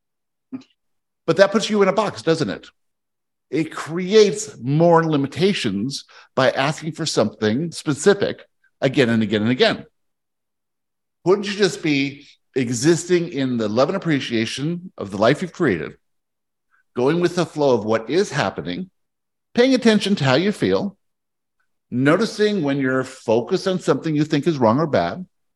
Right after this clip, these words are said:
and relieving it as you've done by understanding it's not wrong or bad? There will be times you will get into a manifestation event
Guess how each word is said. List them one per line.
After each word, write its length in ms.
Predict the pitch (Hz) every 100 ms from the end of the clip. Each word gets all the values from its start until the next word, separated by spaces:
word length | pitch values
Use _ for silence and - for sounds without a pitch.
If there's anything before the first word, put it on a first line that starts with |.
| _ _ _ _ _ _ _ _ _ -
and 540 | 151 156 160 147 - _ _ _ _ _
relieving 720 | 107 131 147 151 202 220 208 190
it 180 | 196
as 260 | 104 113 139
you've 160 | 196 147
done 500 | 104 120 196 165 - _ _ _ _ _ -
by 540 | 170 165 165 165 147 - _ -
understanding 460 | 175 180 - 147
it's 100 | 143
not 160 | 143 110
wrong 140 | 117
or 60 | 123
bad? 280 | 147 - - _ _ _ _ _ _ _ _ _ _ _ _
There 180 | - 117
will 80 | 107
be 100 | 107
times 460 | - 139 196 247 175
you 60 |
will 80 | 117
get 180 | 120 120
into 340 | 120 - 120
a 60 | 110
manifestation 600 | 117 123 117 143 143 156
event 300 | 160 208